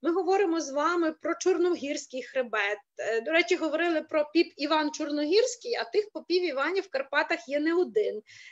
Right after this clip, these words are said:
Є ще піп Іван Мармароський. Тобто, е, на майбутнє наші тури мають широкий асортимент для того, щоб розширюватися, і ми будемо старатися в цьому працювати.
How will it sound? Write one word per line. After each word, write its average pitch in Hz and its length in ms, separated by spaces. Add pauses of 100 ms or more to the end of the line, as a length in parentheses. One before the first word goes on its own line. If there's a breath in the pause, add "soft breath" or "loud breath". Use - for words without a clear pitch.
Є 311 140
ще 403 140
піп 349 280
Іван 330 300
Мармароський. 302 840 (340 loud breath)
Тобто, 269 360 (360 loud breath)
е, 262 380 (100)
на 339 200
майбутнє 359 640
наші 349 320
тури 349 380
мають 311 320
широкий 349 460
асортимент 294 720
для 254 120
того, 320 240
щоб 277 260
розширюватися, 262 920
і 254 60
ми 285 140
будемо 302 260
старатися 285 600
в 277 120
цьому 285 380 (840)
працювати. 277 800